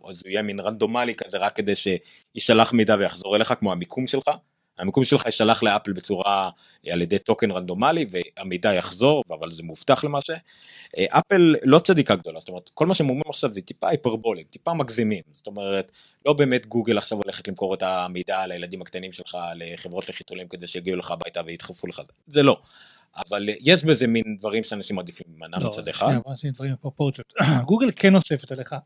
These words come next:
Speaker 2: ערימות של מידע.
Speaker 1: נכון, אבל זה
Speaker 2: יש
Speaker 1: לא
Speaker 2: דף שמראה מה, איפה היית בכל דקה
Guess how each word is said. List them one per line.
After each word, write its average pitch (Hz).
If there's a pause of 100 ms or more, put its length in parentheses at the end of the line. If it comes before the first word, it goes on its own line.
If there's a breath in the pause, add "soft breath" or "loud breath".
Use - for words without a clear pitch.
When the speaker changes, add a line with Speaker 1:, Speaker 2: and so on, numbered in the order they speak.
(200)
Speaker 2:
ערימות 143
של 147
מידע. 147
Speaker 1:
נכון, 180 (180)
אבל 98
זה 98
Speaker 2:
יש 107
Speaker 1:
לא 190
Speaker 2:
דף 175
שמראה 160 (100)
מה, 151 (300)
איפה 160
היית 156 (260)
בכל 139 (240)
דקה 139